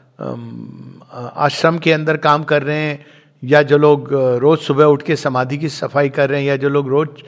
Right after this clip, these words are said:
अ, माता जी के रूम में काम कर रहे हैं, वो बहुत विशेष हैं। ये सारी चीजें हमारे मन की उपज है। और माता जी से ये कितनी बार शेरविंद से लोग पूछते थे कि माँ उसके साथ ज्यादा बात करती हैं, उसको ज्यादा निकट रखती हैं,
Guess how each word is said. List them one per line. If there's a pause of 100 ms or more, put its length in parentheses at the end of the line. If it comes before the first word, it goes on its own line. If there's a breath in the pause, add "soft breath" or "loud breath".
(340 soft breath)
अ,
माता
जी
के
रूम
में
काम
कर
रहे
हैं,
वो
बहुत
विशेष
हैं।
ये
सारी
चीजें (580 loud breath)
हमारे
मन
की
उपज
है। (1700 soft breath)
और
माता
जी
से
ये
कितनी
बार
शेरविंद
से
लोग
पूछते
थे
कि
माँ
उसके
साथ
ज्यादा
बात
करती
हैं,
उसको
ज्यादा
निकट
रखती
हैं,